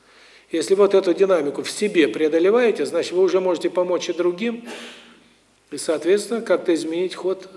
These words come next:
событий на планете. То есть я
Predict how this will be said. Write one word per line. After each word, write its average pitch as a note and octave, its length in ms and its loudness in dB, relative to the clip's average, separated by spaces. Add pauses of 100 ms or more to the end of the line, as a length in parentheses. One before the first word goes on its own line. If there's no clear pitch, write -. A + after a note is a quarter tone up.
событий D#3+ 420 -4
на D3+ 100 -8
планете. C3+ 480 -14 (1900)
То C#3 60 -16
есть B2 120 -12
я F#3+ 280 2